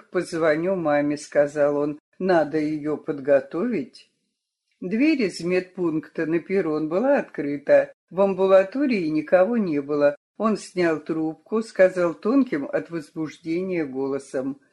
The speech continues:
«Верочка, это я!» Она сразу заговорила о том, что пирог плохо печется, и что она порезала палец, когда чистила рыбу, а в доме кончился йод. Он терпеливо ждал.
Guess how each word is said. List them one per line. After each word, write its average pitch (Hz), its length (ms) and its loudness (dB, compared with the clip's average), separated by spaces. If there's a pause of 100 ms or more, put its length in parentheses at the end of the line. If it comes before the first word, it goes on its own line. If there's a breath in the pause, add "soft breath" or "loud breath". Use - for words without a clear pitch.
(120)
«Верочка, 233 640 0
это 247 240 2
я!» 294 560 4 (460)
Она 214 360 2
сразу 247 600 2
заговорила 180 720 4
о 170 60 4
том, 170 320 -2
что 156 340 -4
пирог 214 600 -2
плохо 254 420 2
печется, 220 760 -2
и 190 100 0
что 320 280 0
она 311 220 6
порезала 156 680 2
палец, 262 680 2
когда 233 420 2
чистила 220 640 0
рыбу, 196 420 0 (100)
а 226 240 4
в 208 140 -4
доме 233 460 2
кончился 180 760 -2
йод. 135 540 -6 (320)
Он 180 240 0
терпеливо 156 800 -2
ждал. 139 420 -2